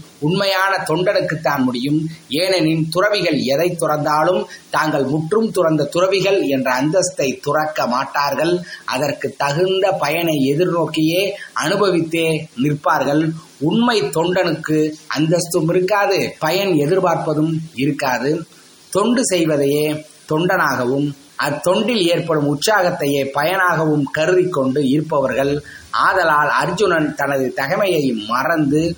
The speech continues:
தொண்டர் தன்மையே சதா கருத்தில் வைத்து மன மொழி மெய்களால் உண்மை தொண்டாற்றி வந்த சேவகனாகவே இருந்தார். இது திராவிடர் கழகத்தில் திராவிட மக்கள் நலத்துக்கு ஆற்றும் தொண்டில்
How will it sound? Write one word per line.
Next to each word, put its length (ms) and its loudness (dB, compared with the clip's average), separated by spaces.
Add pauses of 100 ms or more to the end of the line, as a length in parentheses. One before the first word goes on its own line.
(240)
தொண்டர் 420 2
தன்மையே 580 0
சதா 460 0 (400)
கருத்தில் 480 0
வைத்து 360 0 (380)
மன 280 2 (160)
மொழி 340 2 (100)
மெய்களால் 600 2
உண்மை 360 2
தொண்டாற்றி 580 -2
வந்த 380 0
சேவகனாகவே 920 0
இருந்தார். 500 0 (280)
இது 220 -2
திராவிடர் 480 0
கழகத்தில் 500 -2
திராவிட 400 2
மக்கள் 340 -2
நலத்துக்கு 580 -2
ஆற்றும் 480 -2
தொண்டில் 400 0